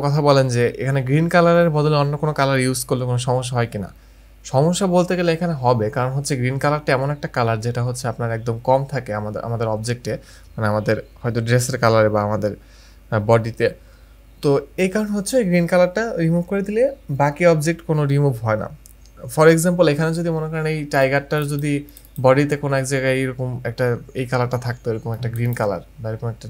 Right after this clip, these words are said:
টিয়া টাইপের একটা কালার, তাহলে কিন্তু ওটাও কিন্তু রিমুভ হয়ে যেত গ্রিন স্ক্রিন করার পরে। তো এটা হচ্ছে এমন একটা কালার যেটা হচ্ছে খুব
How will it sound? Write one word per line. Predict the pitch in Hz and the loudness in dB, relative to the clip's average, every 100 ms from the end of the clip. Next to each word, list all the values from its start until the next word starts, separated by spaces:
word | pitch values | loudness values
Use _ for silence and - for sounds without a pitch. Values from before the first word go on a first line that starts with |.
| - | -6
টিয়া | 135 131 | -2 0
টাইপের | 123 117 120 | 0 -2 -4
একটা | 110 117 | -4 -4
কালার, | 113 107 95 - - | -2 -2 -4 -10 -8
তাহলে | 123 131 | -2 0
কিন্তু | 143 139 | 2 4
ওটাও | 143 151 | 4 2
কিন্তু | 147 147 | 2 2
রিমুভ | 127 117 107 | 4 4 4
হয়ে | 110 | 2
যেত | 104 95 | 0 -6
গ্রিন | 98 113 113 | -6 -4 -4
স্ক্রিন | - 120 | -4 -6
করার | 107 104 | -4 -6
পরে। | 87 80 - - - - - - - - | -6 -10 -14 -20 -20 -20 -20 -20 -20 -10
তো | 127 | -4
এটা | 120 | 0
হচ্ছে | 135 135 | 0 4
এমন | 135 131 156 | 4 4 2
একটা | 165 180 | 0 0
কালার | 135 123 135 143 | 4 4 4 2
যেটা | 127 123 | 0 0
হচ্ছে | 123 123 | -2 -2
খুব | 123 | -6